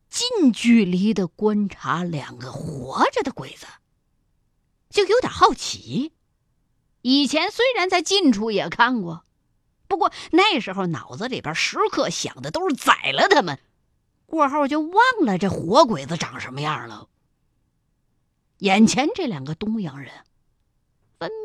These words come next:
明都是肚脐眼儿、窝子、单眼皮儿，除了个子矮一点儿，其他都跟中国人差不些，一样的脸色儿，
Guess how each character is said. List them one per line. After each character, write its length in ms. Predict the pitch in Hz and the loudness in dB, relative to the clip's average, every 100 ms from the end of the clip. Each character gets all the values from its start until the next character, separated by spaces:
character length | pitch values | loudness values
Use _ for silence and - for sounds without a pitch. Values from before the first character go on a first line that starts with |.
| 403 | -2
明 300 | 277 302 302 | 0 0 -2
都 240 | 320 320 | -4 -6
是 120 | 262 | -6
肚 280 | 233 285 233 | -8 -8 -8
脐 240 | - - 349 508 | -8 -6 -4 -2
眼 100 | 381 | -2
儿、 240 | - 135 | -4 -6
窝 380 | 165 254 349 277 | -4 0 2 2
子、 100 | 214 | 0
单 160 | 185 587 571 523 | 2 4 4 2
眼 220 | 185 120 | 0 -2
皮 140 | - | -10
儿， 280 | 110 117 - _ _ _ _ _ _ _ _ _ _ _ | -12 -14 -18 _ _ _ _ _ _ _ _ _ _ _
除 140 | - - | -6 -2
了 260 | 480 508 415 | 0 -2 -2
个 380 | 494 554 453 254 | 0 2 0 -2
子 100 | 190 | -2
矮 380 | - 175 151 135 | -2 -4 -6 -2
一 260 | 175 262 | 2 4
点 140 | 202 156 | 4 0
儿， 140 | 170 - _ _ _ _ _ _ _ | -4 -8 _ _ _ _ _ _ _
其 360 | - - 320 381 | -20 -10 -6 -4
他 260 | - 381 403 | -2 -2 0
都 240 | 415 427 | -2 -2
跟 260 | 359 381 403 | 0 0 0
中 140 | 427 494 | 0 0
国 100 | 359 | 2
人 240 | 254 311 453 | 4 4 2
差 220 | - 302 | 0 0
不 100 | 185 | 2
些， 220 | - 285 539 - _ _ _ _ _ _ _ _ _ _ _ _ _ - | 0 0 0 -2 _ _ _ _ _ _ _ _ _ _ _ _ _ 2
一 120 | 330 571 640 466 | 2 2 0 2
样 100 | 269 | 2
的 120 | 208 | 2
脸 320 | 180 180 214 | 0 2 0
色 80 | 165 | -2
儿， 300 | - 131 | -8 -10